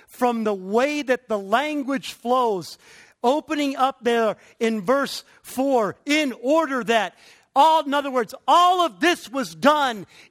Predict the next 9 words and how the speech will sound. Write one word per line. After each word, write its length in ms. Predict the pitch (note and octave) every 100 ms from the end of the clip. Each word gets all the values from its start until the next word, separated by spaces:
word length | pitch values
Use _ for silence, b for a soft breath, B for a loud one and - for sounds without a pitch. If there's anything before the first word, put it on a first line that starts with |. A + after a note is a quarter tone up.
| _
in 420 | B3+ E4 F4 E4+ C#4+ _
order 560 | - D#4 F4+ F4 F4 E4+ G#3
that 360 | A3+ C#4 A#3+ F#3+ b b -
what 320 | C4+ D4 -
the 200 | A#3 G#3+
end 320 | C4+ E4+ F4
result 540 | D4+ F3 A3+ D4 D4
would 240 | A#3+ B3 D#3
be 460 | B3+ B3 G#3+ F#3